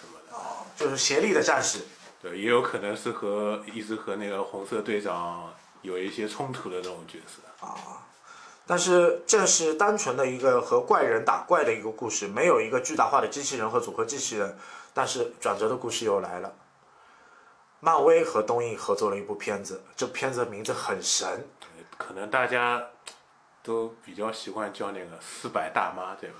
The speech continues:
Speaker 2: 四百大妈。啊，四百大妈的英文名字可能大家就熟悉了，Spider-Man。四百大妈这个片子怎么说呢？也是斯坦李把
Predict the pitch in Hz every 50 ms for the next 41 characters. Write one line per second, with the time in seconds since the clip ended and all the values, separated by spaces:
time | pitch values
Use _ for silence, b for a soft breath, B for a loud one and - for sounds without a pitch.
0 | - - - - - - - 156 135 113 104 95 - 107 110 104 107 110 110 -
1 | - - B B B B B B B B B B B B B B - - 104 101
2 | - - - - - 175 160 143 131 131 165 165 - 160 160 160 147 135 135 151
3 | 175 175 160 135 120 113 107 104 110 107 - 113 113 110 107 107 - 107 98 98
4 | 98 107 107 101 104 101 107 104 92 - - 95 95 - - - 98 85 82 -
5 | - - b b b b b b b b b - - - - - 135 143 156 151
6 | 139 - 107 98 92 85 - - B B B B B B B _ - - - 208
7 | 170 160 165 170 175 170 165 180 185 180 175 156 - - - 160 156 147 139 139
8 | 139 135 131 131 127 - - - 107 101 98 - 135 156 151 135 117 110 110 107
9 | 98 98 - - 160 151 147 139 139 - 175 160 151 139 143 135 127 117 110 110
10 | 110 - - 110 104 98 95 95 92 95 95 98 92 78 -